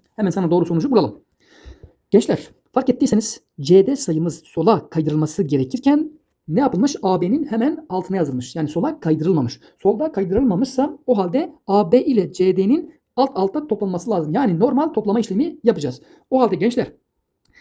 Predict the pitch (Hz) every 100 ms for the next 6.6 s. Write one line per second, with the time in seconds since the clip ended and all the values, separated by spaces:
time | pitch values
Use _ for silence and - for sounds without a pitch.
0 | _ - 247 165 127 - _ _ 214 -
1 | 311 214 233 165 226 254 - 196 240 185
2 | 165 160 214 190 156 233 302 330 - _
3 | _ _ _ _ 156 170 185 143 117 214
4 | 262 175 - 160 208 170 269 190 311 -
5 | - 302 - - _ _ _ _ _ 254
6 | - 196 175 285 330